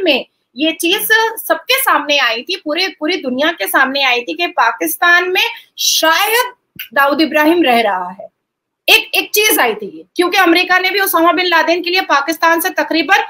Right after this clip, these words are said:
एक सौ आठ बार पूछा था, "तुम्हारे पास है, तुम्हारे पास है, तुम्हारे पास है?" तो वो, वो पाकिस्तान बार बार बोलता था, "नहीं, मेरे पास तो नहीं है, मेरे पास तो नहीं है।"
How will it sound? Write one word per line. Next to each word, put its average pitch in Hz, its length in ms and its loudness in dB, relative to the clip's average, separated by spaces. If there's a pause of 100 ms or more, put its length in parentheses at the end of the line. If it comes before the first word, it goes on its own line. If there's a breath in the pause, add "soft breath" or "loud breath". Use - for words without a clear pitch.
(260 loud breath)
एक 302 220 2
सौ 403 120 0
आठ 302 380 4
बार 294 220 2
पूछा 254 340 -2
था, 226 140 -2
"तुम्हारे 247 340 0
पास 277 340 0
है, 262 100 -2
तुम्हारे 269 500 -2
पास 269 400 0
है, 262 120 0
तुम्हारे 240 440 -2
पास 254 260 0 (100)
है?" 254 100 0 (340 loud breath)
तो 403 80 0
वो, 302 280 2
वो 254 320 -2
पाकिस्तान 285 500 0
बार 254 180 4
बार 285 160 0
बोलता 247 260 -2
था, 240 120 -4
"नहीं, 247 180 -8
मेरे 214 140 -8
पास 254 160 -4
तो 269 160 -8
नहीं 262 200 -4
है, 277 100 -2
मेरे 226 160 -2
पास 277 180 0
तो 294 180 2
नहीं 285 220 -2
है।" 320 100 0